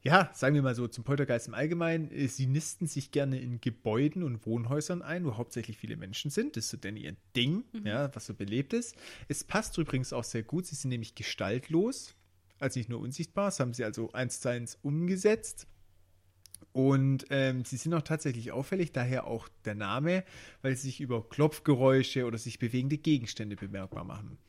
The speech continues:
Speaker 1: Was
Speaker 2: Poltern.
Speaker 1: wir, genau richtig,
Speaker 2: Ja.
Speaker 1: was wir in der Folge ja jetzt auch wieder sehen. Also schon gesehen haben, mit diesen Rattengeräuschen beispielsweise, ist auch der Geist, äh, oder aber auch später noch sehen werden. Das Ziel <laughs> tatsächlich von dem Poltergeist,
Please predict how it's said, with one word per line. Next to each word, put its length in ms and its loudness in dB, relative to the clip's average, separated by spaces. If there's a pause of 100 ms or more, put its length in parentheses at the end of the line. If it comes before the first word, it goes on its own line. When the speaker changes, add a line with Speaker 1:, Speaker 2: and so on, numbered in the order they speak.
(180)
Speaker 1:
Was 220 0
Speaker 2:
Poltern. 180 2
Speaker 1:
wir, 320 4 (160)
genau 200 2
richtig, 280 2
Speaker 2:
Ja. 300 -10
Speaker 1:
was 180 -4
wir 120 4
in 80 0
der 100 0
Folge 400 0
ja 120 2
jetzt 180 -2
auch 200 -2
wieder 320 0
sehen. 540 -2 (540)
Also 180 -6
schon 180 -4
gesehen 340 -4
haben, 380 2 (240)
mit 160 -4 (140)
diesen 180 -10
Rattengeräuschen 640 0
beispielsweise, 640 -4
ist 160 -6
auch 140 -12
der 120 -10
Geist, 460 -2 (480)
äh, 220 0
oder 260 -2
aber 140 0
auch 80 -2
später 260 -4
noch 140 -6
sehen 400 -2
werden. 540 -2 (960)
Das 240 -4
Ziel 420 4
<laughs> 20 -10
tatsächlich 600 0
von 160 4
dem 120 2
Poltergeist, 840 2